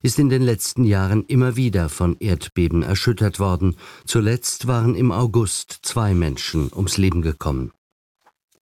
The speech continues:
Unabhängige und Grüne sind die Sieger bei den Wahlen in den Walliser Verfassungsrat. Das zeigen die provisorischen Resultate aus den Bezirken.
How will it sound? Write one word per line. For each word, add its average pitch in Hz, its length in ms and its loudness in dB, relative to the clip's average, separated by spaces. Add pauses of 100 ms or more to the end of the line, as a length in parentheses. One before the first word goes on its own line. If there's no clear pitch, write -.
(1300)
Unabhängige 151 760 2
und 143 320 0
Grüne 120 540 2
sind 85 260 0
die 113 80 2
Sieger 107 460 2
bei 80 140 0
den 85 200 0
Wahlen 98 360 0
in 117 120 -2
den 117 220 0
Walliser 82 520 0
Verfassungsrat. 95 1160 -2
Das 71 300 -4
zeigen 76 380 0
die 82 100 0
provisorischen 98 720 0
Resultate 107 760 0
aus 85 280 -4
den 78 200 0
Bezirken. 78 680 -2